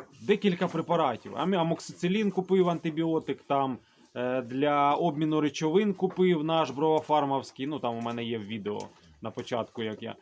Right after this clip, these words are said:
пока-, я, і то я в неї витратив,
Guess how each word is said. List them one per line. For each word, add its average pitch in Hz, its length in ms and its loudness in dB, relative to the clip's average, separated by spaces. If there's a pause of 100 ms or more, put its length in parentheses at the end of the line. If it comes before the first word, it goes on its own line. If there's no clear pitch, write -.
(180)
пока-, 117 200 -8 (400)
я, 160 160 -2 (340)
і 175 100 -6
то 214 320 4
я 180 140 6
в 143 60 -4
неї 165 340 2
витратив, 143 720 0